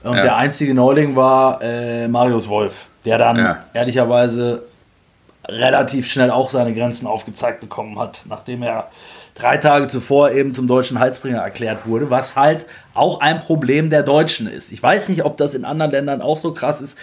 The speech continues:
Speaker 1: Ich habe mittlerweile das Gefühl, spulen wir noch mal drei Tage zurück, vier Tage zu dem Spiel gegen Peru.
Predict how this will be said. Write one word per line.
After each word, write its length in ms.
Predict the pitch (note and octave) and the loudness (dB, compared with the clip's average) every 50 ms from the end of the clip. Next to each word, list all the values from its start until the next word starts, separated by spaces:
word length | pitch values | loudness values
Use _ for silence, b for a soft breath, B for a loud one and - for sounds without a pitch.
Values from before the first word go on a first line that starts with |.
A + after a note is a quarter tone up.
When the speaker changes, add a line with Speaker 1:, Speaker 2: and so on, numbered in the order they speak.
| B B B B B | B B B B B
Speaker 1:
Ich 180 | - F#3 - | -2 0 2
habe 140 | G3 D#3 D#3 | 2 2 2
mittlerweile 440 | E3+ E3+ D#3+ D3+ D3 D3 C#3+ D3 C#3+ | 2 2 2 4 4 4 4 2 2
das 180 | C#3 C#3 B2+ - | 0 -2 -6 -8
Gefühl, 500 | C3+ C3 - C#3+ D3 D#3 D#3+ D#3 D3+ D#3 B B B B B B B B _ _ _ _ _ _ _ _ _ _ _ - | -10 -10 -6 -2 -2 0 0 -2 -2 -6 B B B B B B B B _ _ _ _ _ _ _ _ _ _ _ -12
spulen 320 | - - - - D#3+ F3 | -12 -8 -4 -2 0 2
wir 100 | D#3 D3+ | 4 4
noch 140 | D3 C#3+ C3+ | 4 4 4
mal 120 | C#3 C3+ C3 | 2 2 2
drei 200 | B2+ B2+ B2+ C3+ | 2 2 2 2
Tage 300 | - C3+ C3 C3 A#2+ - | 2 0 0 0 -2 -6
zurück, 280 | - B2+ D#3+ F#3 F3 | -6 -4 -4 -4 -2
vier 180 | - - E3 D#3 | -2 -4 -4 0
Tage 400 | - D#3+ D3 D3 D3+ D3+ D3+ D3 | 2 2 2 4 2 2 0 -2
zu 160 | - - D3 | -6 -6 -6
dem 200 | B2+ C#3 C3 B2 | -4 -4 -4 -4
Spiel 300 | B2 - - C#3 C#3 C3 | -6 -8 -8 -8 -8 -6
gegen 260 | A#2 B2+ B2 A#2 A#2 | -4 -4 -2 -2 -2
Peru. 440 | - A2+ G#2+ G#2 C#3 F3 F#3 F#3 F3+ | -4 -4 -4 -2 0 0 0 0 -2